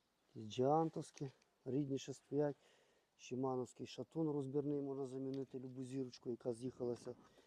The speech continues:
І кріплення на баночку. Педаля є під спеціальне взуття, бачите, контактне. І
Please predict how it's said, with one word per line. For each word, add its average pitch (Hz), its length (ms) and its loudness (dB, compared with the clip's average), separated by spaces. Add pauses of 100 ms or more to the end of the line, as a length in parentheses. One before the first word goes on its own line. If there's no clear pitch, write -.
(140)
І 113 120 -6
кріплення 151 480 4
на 143 120 6
баночку. 139 600 4 (1200)
Педаля 151 460 10
є 147 220 8
під 135 220 -2
спеціальне 160 760 4
взуття, 160 500 4 (180)
бачите, 156 520 2
контактне. 170 540 4 (460)
І 190 200 10